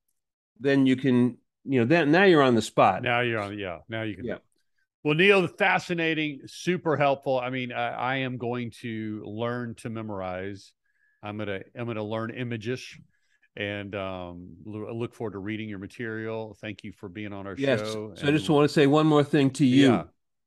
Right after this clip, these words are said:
Speaker 1: Go forth and memorize.
Speaker 2: Go forth and memorize. All right.
Speaker 1: <laughs>
Speaker 2: Remind everybody again, one more time, how they, how they can find you.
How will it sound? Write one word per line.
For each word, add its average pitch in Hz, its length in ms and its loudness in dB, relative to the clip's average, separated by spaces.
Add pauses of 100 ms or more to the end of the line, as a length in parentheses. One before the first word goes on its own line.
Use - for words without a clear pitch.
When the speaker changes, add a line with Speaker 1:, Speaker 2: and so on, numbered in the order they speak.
(240)
Speaker 1:
Go 131 180 2
forth 127 360 4
and 117 180 4
memorize. 98 640 2 (220)
Speaker 2:
Go 180 200 6
forth - 480 4
and 160 100 -2
memorize. 147 240 -4 (260)
All 139 120 4
right. 143 80 2
Speaker 1:
<laughs> - 0 -
Speaker 2:
Remind 160 340 2
everybody 170 340 2
again, 131 320 -2
one 139 200 -6
more 160 180 0
time, 120 320 0
how 127 140 0
they, 139 160 -2 (120)
how 127 160 -2
they 131 140 -2
can 117 180 -10
find 107 400 -6
you. 82 200 -16